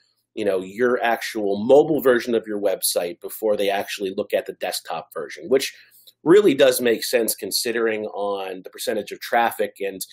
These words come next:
the way this has really just exploded over the past several years with having higher speed internet as far as what you can have.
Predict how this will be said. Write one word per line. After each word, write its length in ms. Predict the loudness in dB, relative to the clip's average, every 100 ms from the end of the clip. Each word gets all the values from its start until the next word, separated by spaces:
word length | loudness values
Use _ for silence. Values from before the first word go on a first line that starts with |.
| -20 -2 2
the 80 |
way 240 | 4 6 6
this 220 | 4 0
has 180 | -4 -4
really 420 | 0 0 -2 -8 _ _ _
just 400 | -8 -6 -8 -12 _ _ _ _ _ _ _ _ _ _
exploded 800 | -8 -6 -6 -6 4 6 8 6
over 180 | 2 -4
the 100 | -8
past 360 | -4 -2 -2 -2
several 280 | -4 -4 -8
years 420 | -6 -4 -4 -6
with 200 | -8 -8 -12 -20 -20 -20 -20 -4
having 260 | 0 2
higher 280 | 2 4 4
speed 300 | 2 0 4
internet 480 | 6 6 6 6 4
as 120 | 0
far 240 | 2 4 4
as 80 |
what 120 | 0 -8
you 80 |
can 140 | -8 -6
have. 300 | -2 -2